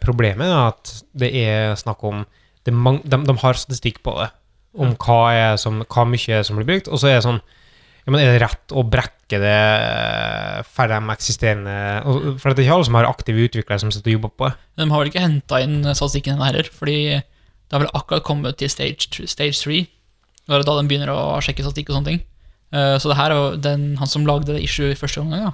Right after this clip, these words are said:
Speaker 2: Han var egentlig bare sånn, litt sånn, eh,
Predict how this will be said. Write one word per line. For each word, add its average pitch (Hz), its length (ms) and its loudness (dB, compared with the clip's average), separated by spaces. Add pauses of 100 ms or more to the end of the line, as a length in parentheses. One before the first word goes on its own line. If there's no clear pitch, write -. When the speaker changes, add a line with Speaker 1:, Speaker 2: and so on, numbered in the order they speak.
(320)
Speaker 2:
Han 151 360 -2
var 151 180 2
egentlig 147 160 -8
bare 143 160 2
sånn, 143 180 -2 (460)
litt 160 160 -2
sånn, 143 240 2
eh, 135 280 2